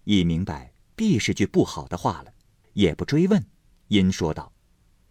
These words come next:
：“那都没要紧，只是这金麒麟的话从何而来？”周瑞家的笑道：“啊，就是那庙里的老道士送给宝二爷的小金麒麟儿，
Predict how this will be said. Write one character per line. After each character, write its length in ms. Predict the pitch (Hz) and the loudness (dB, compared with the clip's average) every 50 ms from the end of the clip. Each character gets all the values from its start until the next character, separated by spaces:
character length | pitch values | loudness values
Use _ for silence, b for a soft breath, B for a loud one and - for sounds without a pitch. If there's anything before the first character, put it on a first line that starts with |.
| _ _ _ _ _ _ _ _ _ _ _ _ _ | _ _ _ _ _ _ _ _ _ _ _ _ _
：“那 220 | - 160 151 135 127 | 2 4 4 4 4
都 120 | 135 131 | 2 2
没 140 | 123 123 127 | 2 4 4
要 220 | 139 160 143 123 | 6 6 6 6
紧， 440 | 110 - 107 95 92 98 98 92 78 - - - - _ _ _ _ _ _ _ _ _ _ _ _ _ _ _ _ _ _ _ | 4 0 -2 -2 0 0 0 -2 -4 -6 -12 -20 -20 _ _ _ _ _ _ _ _ _ _ _ _ _ _ _ _ _ _ _
只 220 | - - 104 92 | -4 -2 -2 -2
是 160 | 85 - - 101 | -2 -4 -8 -8
这 180 | - 107 92 | -6 -8 -8
金 320 | - - - 156 165 175 170 | -8 -4 0 0 0 0 0
麒 180 | - - 139 | 0 -2 -2
麟 300 | 101 90 82 78 107 165 | 0 0 -2 -2 -4 -2
的 140 | 190 226 - | 0 0 -2
话 520 | - - - 95 80 - 139 135 - - - _ _ _ _ | -2 -2 -4 -4 -4 -6 -8 -10 -14 -16 -18 _ _ _ _
从 180 | - - 107 | -4 -4 -2
何 160 | 92 - - - | -2 -2 -4 -4
而 120 | 104 90 | -4 -4
来？” 240 | 87 87 82 85 - _ _ _ _ _ _ _ _ _ _ _ _ _ _ _ _ _ _ _ _ _ _ _ - | -4 -6 -8 -10 -14 _ _ _ _ _ _ _ _ _ _ _ _ _ _ _ _ _ _ _ _ _ _ _ 0
周 200 | - 117 110 113 | 4 4 4 6
瑞 200 | 110 110 95 82 | 4 4 2 2
家 160 | - 95 87 | 0 -2 -2
的 80 | 98 92 | -2 -4
笑 280 | - - 165 101 78 | -2 -2 -2 -2 -2
道 260 | 73 76 71 - - _ _ _ _ _ _ _ _ _ _ _ _ _ - | -4 -8 -10 -12 -14 _ _ _ _ _ _ _ _ _ _ _ _ _ -10
：“啊， 440 | - B B B B B B B B B B B B B B B _ _ _ | -8 B B B B B B B B B B B B B B B _ _ _
就 220 | - - 95 76 - | -4 -4 -4 -2 -2
是 420 | - - 87 80 78 73 73 - - _ _ _ _ _ | -4 -2 -2 -2 -2 -4 -6 -10 -14 _ _ _ _ _
那 180 | - 107 - - 87 | -14 -12 -10 -6 -4
庙 260 | 101 113 104 - - | -4 -4 -4 -6 -10
里 140 | - - 85 | -14 -12 -8
的 100 | - 92 | -8 -8
老 240 | 85 - - - - | -8 -8 -12 -14 -8
道 280 | - 147 127 92 76 - | -6 -6 -4 -4 -6 -6
士 320 | - - 90 - - _ _ _ _ _ _ _ | -4 -2 -4 -4 -4 _ _ _ _ _ _ _
送 220 | - - 139 101 | -6 -4 -2 -2
给 140 | 85 - 110 | -2 -4 -4
宝 160 | - 98 - | -4 -6 -6
二 160 | - 127 135 107 | -6 -6 -2 0
爷 100 | 95 101 | 0 0
的 40 | 127 | 0
小 220 | 120 - - - - | 0 -2 -6 -8 -6
金 180 | - 120 135 | -4 -2 -2
麒 140 | 131 - 131 | 0 -2 -2
麟 100 | 104 90 | -4 -4
儿， 220 | - 107 135 - | -6 -10 -10 -10